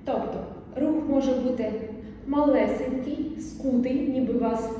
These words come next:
зв'язали ціпками, або широкий, настільки широкий, що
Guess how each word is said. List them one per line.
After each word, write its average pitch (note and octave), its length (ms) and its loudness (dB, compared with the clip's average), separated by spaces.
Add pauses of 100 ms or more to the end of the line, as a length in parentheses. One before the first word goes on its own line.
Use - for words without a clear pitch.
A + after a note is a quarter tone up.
(440)
зв'язали A3+ 720 2 (560)
ціпками, G3+ 580 0 (840)
або G3+ 360 4
широкий, C#4 1200 4
настільки D#4 520 4
широкий, C#4 560 2
що D4+ 520 2